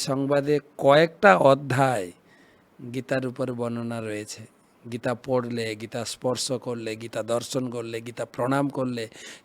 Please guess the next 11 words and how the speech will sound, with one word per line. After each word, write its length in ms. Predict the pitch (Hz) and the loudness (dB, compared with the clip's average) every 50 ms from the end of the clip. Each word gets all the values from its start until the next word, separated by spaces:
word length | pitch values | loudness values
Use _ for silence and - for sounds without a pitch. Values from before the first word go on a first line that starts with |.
| - 139 127 | -16 -12 -10
গীতা 260 | 139 147 - - 165 160 143 135 | -10 -2 6 6 6 6 6 2
গৃহে 300 | - - 143 - 165 170 165 147 139 | -2 0 4 6 8 8 8 10 8
রাখলে 420 | 127 139 - - - 185 160 143 117 95 80 - - _ _ _ _ _ _ _ _ _ _ _ _ _ _ | 8 8 6 4 2 4 4 6 4 2 -6 -12 -20 _ _ _ _ _ _ _ _ _ _ _ _ _ _
কী 100 | - 143 107 101 | -12 -10 -8 -6
লাভ? 180 | 92 92 95 - _ _ - _ _ _ _ _ _ _ _ _ - _ _ _ _ _ _ _ _ _ | -8 -8 -10 -16 _ _ -20 _ _ _ _ _ _ _ _ _ -20 _ _ _ _ _ _ _ _ _
সেই 320 | - - - 127 135 160 170 160 | -6 -4 -2 0 2 2 4 4
লাভটা 360 | 147 139 139 135 - - 135 131 131 - | 2 2 0 -2 -2 -4 -4 -4 -2 -2
তো 60 | 139 131 127 123 | -2 -2 0 -2
আমরা 300 | 123 123 120 123 120 117 117 117 113 120 127 _ _ _ _ _ _ _ _ _ _ _ _ - | -2 -4 -6 -6 -8 -8 -8 -10 -12 -14 -18 _ _ _ _ _ _ _ _ _ _ _ _ -6
চোখে 260 | - 123 117 - 131 127 123 123 | -6 -6 -6 -4 -4 -4 -2 -2
না 80 | 120 | -2